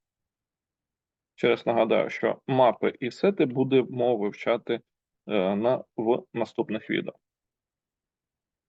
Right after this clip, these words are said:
Ось ми створили <clears throat> мапу fruit, у котрої є ключ apple, значення п'ятсот, банана, ключ, значення п'ятсот, oranges, ключ, значення двісті. Потім ми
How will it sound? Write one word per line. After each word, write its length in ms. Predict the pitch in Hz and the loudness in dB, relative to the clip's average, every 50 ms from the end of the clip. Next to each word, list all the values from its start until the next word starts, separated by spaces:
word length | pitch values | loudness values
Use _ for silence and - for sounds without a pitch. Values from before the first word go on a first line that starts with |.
| _ _ _ _ _ _ _ _ - | _ _ _ _ _ _ _ _ 2
Ось 220 | - 175 160 - | 2 4 4 4
ми 120 | 147 143 135 | 0 -2 -2
створили 420 | - - 147 143 143 139 131 - - _ _ | 2 4 4 4 4 4 0 -2 -6 _ _
<clears throat> 100 | - - 202 208 175 160 147 127 | -2 2 4 4 6 4 2 0
мапу 500 | 117 117 120 117 - - - - - - _ _ _ _ _ _ - | 0 0 -2 -2 -2 -4 -8 -10 -10 -12 _ _ _ _ _ _ 2
fruit, 340 | 147 175 202 220 - - _ _ _ _ - | 4 4 4 2 -2 -12 _ _ _ _ -4
у 80 | - 135 | -4 0
котрої 540 | - 147 143 110 127 120 120 120 123 120 123 | 2 2 2 2 2 0 0 0 0 -2 -2
є 200 | 120 120 - - _ | -2 -2 -4 -6 _
ключ 440 | - 135 127 127 120 117 - - - _ | -2 0 0 0 -2 -4 -8 -14 -12 _
apple, 480 | - 160 185 196 190 - 165 156 - - - | -2 0 0 0 0 0 0 0 -2 -4 -8
значення 460 | - 123 123 - - 123 117 117 117 | -4 -4 -4 -4 -4 -6 -6 -6 -8
п'ятсот, 440 | - _ - 113 101 - - - - _ _ _ _ _ _ _ _ _ _ - | -8 _ -6 -6 -6 -6 -8 -10 -10 _ _ _ _ _ _ _ _ _ _ -8
банана, 540 | - 120 127 127 127 120 117 113 - - - _ _ _ _ _ _ _ _ _ _ _ _ _ _ _ _ _ | -2 2 2 2 2 2 0 -2 -6 -8 -14 _ _ _ _ _ _ _ _ _ _ _ _ _ _ _ _ _
ключ, 420 | - 135 156 196 214 185 - - _ _ _ _ _ _ _ - | 2 4 4 4 2 0 -8 -14 _ _ _ _ _ _ _ -12
значення 540 | - 127 - - 120 120 - - 123 117 110 | -12 -8 -2 -2 -2 -2 -2 -4 -6 -8 -6
п'ятсот, 440 | - - - - - - - - - - | -4 -4 -6 -6 -4 -8 -8 -8 -6 -2
oranges, 580 | - 135 131 120 113 - - - - - - - _ _ _ _ _ _ _ _ _ | 2 2 2 2 0 -4 -6 -12 -18 -20 -20 -20 _ _ _ _ _ _ _ _ _
ключ, 380 | - 143 160 170 180 - - - - | 4 6 6 6 6 4 -4 -10 -8
значення 560 | 135 113 120 127 120 117 - - 120 113 104 _ _ | -6 -2 2 2 2 2 2 -2 -8 -8 -8 _ _
двісті. 400 | - 110 113 113 107 - - - - - _ _ _ _ _ _ _ _ _ _ _ _ _ - | -8 -4 -4 -4 -4 -4 -8 -14 -16 -16 _ _ _ _ _ _ _ _ _ _ _ _ _ 2
Потім 360 | 240 254 - - 170 156 143 | 2 2 4 4 2 4 4
ми 280 | 147 156 160 156 156 | 4 6 4 4 2